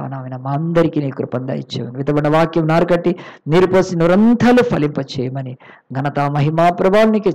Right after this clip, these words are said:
చెల్లించుకుంటూ ఈ చిన్న ప్రార్థనను మా ప్రభును మా రక్షకుడును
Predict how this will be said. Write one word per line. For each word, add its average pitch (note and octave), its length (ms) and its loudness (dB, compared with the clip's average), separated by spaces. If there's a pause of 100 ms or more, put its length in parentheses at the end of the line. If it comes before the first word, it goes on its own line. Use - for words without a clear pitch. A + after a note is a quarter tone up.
చెల్లించుకుంటూ B2+ 680 -8 (420)
ఈ B2+ 120 -10
చిన్న C#3 180 -4 (100)
ప్రార్థనను C#3 560 -2
మా E3 60 2 (100)
ప్రభును G3+ 300 2 (120)
మా D#3 140 -2
రక్షకుడును C3 460 -6